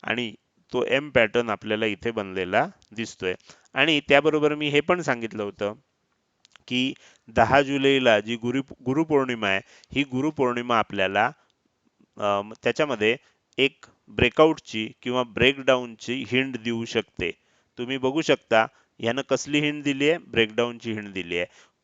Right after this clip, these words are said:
तुम्ही इथे अगदी बारकाईनं बघितलं तर तुमच्या लक्षात येईल की अगदी ह्या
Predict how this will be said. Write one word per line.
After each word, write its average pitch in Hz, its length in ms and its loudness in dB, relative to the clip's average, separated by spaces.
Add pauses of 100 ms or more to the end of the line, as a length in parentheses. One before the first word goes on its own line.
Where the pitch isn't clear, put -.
(260)
तुम्ही 143 200 -6
इथे 156 200 2
अगदी 139 300 2
बारकाईनं 151 500 4
बघितलं 120 420 -2
तर 127 60 -6
तुमच्या 120 320 -4
लक्षात 120 340 -2
येईल 123 180 -8
की 143 80 -6
अगदी 135 460 -2
ह्या 135 220 6